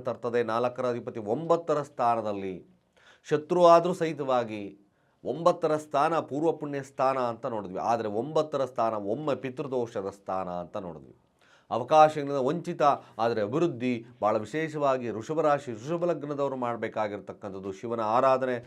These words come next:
ಪಂಚಮುಖಿ ರುದ್ರಾಕ್ಷಿಯನ್ನು ಧಾರಣೆ ಮಾಡ್ತಕ್ಕಂಥದ್ದು, ಶಿವನ ಅಷ್ಟೋತ್ತರಗಳನ್ನು ಚಾಂಟ್ ಮಾಡ್ತಕ್ಕಂಥದ್ದು ಅತಿ ಅವಶ್ಯಕವಾಗಿದೆ.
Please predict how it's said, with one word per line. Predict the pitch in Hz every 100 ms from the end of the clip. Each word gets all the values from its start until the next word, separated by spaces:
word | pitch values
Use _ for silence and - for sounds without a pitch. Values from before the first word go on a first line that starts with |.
| - -
ಪಂಚಮುಖಿ | 120 123 139 131 131 123
ರುದ್ರಾಕ್ಷಿಯನ್ನು | 127 143 139 - 131 127
ಧಾರಣೆ | 120 123 127
ಮಾಡ್ತಕ್ಕಂಥದ್ದು, | 123 123 123 - 113 117 117 104 - -
ಶಿವನ | 139 147 127
ಅಷ್ಟೋತ್ತರಗಳನ್ನು | 123 170 170 170 156 143 135 127
ಚಾಂಟ್ | 117 107 110
ಮಾಡ್ತಕ್ಕಂಥದ್ದು | 104 117 - 101 98 98 92
ಅತಿ | 151 180 170
ಅವಶ್ಯಕವಾಗಿದೆ. | 147 147 - 139 117 107 104 95 90 87